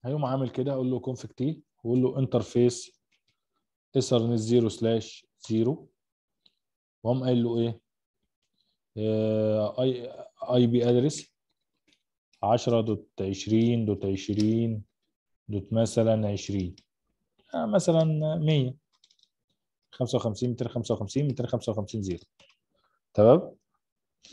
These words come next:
وقام جاي عمل حركة حلوة، ايه هي؟ تعالى بقى هوريك الحته دي. آه، جه هنا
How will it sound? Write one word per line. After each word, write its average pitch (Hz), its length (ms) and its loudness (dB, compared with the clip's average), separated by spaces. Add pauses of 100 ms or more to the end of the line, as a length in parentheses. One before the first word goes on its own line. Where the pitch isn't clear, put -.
(560)
وقام 208 300 6
جاي 196 520 6 (2000)
عمل 160 240 8
حركة 156 300 4
حلوة، 117 420 0
ايه 127 80 -2
هي؟ 131 420 0 (1800)
تعالى 165 260 4
بقى 165 200 2
هوريك 151 220 0
الحته 143 300 -6
دي. 165 260 -4 (1000)
آه، 117 280 0
جه 175 360 2
هنا 185 300 -2